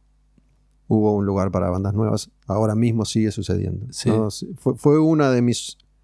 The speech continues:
Speaker 1: ocupaciones
Speaker 2: Ujú.
Speaker 1: desde el metal a esta parte, siempre. Entonces había, había algo de, de, de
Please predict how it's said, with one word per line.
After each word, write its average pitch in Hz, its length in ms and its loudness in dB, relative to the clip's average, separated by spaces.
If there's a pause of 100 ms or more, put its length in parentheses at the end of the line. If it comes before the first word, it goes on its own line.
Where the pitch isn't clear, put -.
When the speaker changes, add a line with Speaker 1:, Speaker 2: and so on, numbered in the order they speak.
(360)
Speaker 1:
ocupaciones 110 840 2
Speaker 2:
Ujú. 101 240 -2 (140)
Speaker 1:
desde 101 260 2
el 104 100 2
metal 143 520 4
a 120 60 4
esta 107 200 2
parte, 147 420 4
siempre. 98 560 2 (600)
Entonces 127 560 0
había, 123 400 2
había 120 320 4
algo 139 260 6
de, 113 240 4
de, 107 380 2
de 104 460 0